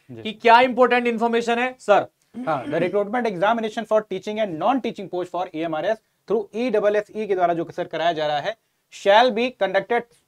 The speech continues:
Speaker 1: by C B S E in the month of December। तो
Speaker 2: यस।
Speaker 1: दिसंबर में होगा, as per the schedule given below, नीचे दिया गया है। और सबसे बड़ी बात है कि एग्जाम मोड आपका ऑफलाइन होने वाला है।
Speaker 2: यस।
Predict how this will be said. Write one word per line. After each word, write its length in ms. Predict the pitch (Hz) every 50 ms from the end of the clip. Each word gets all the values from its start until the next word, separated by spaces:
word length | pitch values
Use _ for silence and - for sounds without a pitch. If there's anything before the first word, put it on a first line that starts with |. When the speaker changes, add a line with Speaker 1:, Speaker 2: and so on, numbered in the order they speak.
| - 170
Speaker 1:
by 180 | 151 170 202
C 180 | 196 - 185 190
B 60 | 185
S 120 | 226 226 226 -
E 120 | 226 240 233 - _ -
in 80 | 180
the 80 | 190 202
month 240 | 190 196 196 185 208
of 80 | 208
December। 320 | 185 170 180 175 175 160 135
तो 200 | 120 - - 165
Speaker 2:
यस। 40 | 143
Speaker 1:
दिसंबर 380 | - - 196 196 196 214 220
में 120 | 220 226 214
होगा, 400 | 185 196 208 196 226 247 247 - _ _ _ _ _ _ _ _ _ -
as 140 | 180 202 240
per 200 | 240 - 233 233
the 120 | 226 247 240
schedule 340 | - 214 190 208 240 233 180
given 180 | 196 196 208 196
below, 180 | 196 202 220 214
नीचे 220 | 202 185 - 202
दिया 180 | 185 180 196 208
गया 140 | 202 220 208
है। 160 | 226 254 254 _ _ _ _ -
और 240 | 226 262 285 269
सबसे 280 | 202 - 196 - - 240
बड़ी 160 | 220 226 220
बात 260 | 214 214 202 202 -
है 200 | 196 220 247 247 - _ _ _ -
कि 60 | 202
एग्जाम 520 | 208 180 180 151 135 131 156 151 170 180
मोड 240 | 170 151 151 165 160
आपका 340 | 151 143 139 - - 208 233
ऑफलाइन 560 | 240 233 - 160 165 156 - 160 175 226 247
होने 220 | 214 185 185 180 175
वाला 200 | 165 165 160 147
है। 140 | 135 131 117
Speaker 2:
यस। 280 | 147 156 151 143 -